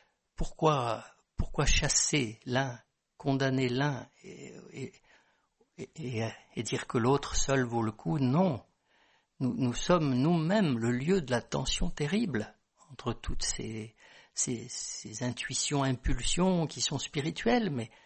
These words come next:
mais dont nous n'avons pas la maîtrise. Et donc, euh, fragmentairement, nous nous rapprochons de situations extrêmes, et puis on s'y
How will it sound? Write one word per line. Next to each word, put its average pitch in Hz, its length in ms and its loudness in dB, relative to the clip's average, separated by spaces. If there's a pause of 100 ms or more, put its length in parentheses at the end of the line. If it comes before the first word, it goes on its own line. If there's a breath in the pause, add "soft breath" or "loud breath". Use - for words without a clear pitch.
(240 loud breath)
mais 98 80 -8
dont 113 180 0
nous 175 140 4
n'avons 113 320 -2
pas 175 100 0
la 160 120 2
maîtrise. 160 720 -4 (680)
Et 139 80 -10
donc, 156 400 -2
euh, 127 280 0 (340 soft breath)
fragmentairement, 165 960 2
nous 151 180 2
nous 160 160 2
rapprochons 143 800 -2
de 135 140 -6
situations 127 600 -4
extrêmes, 123 720 -4 (640)
et 113 120 -10
puis 123 260 -4
on 117 180 0
s'y - 220 -2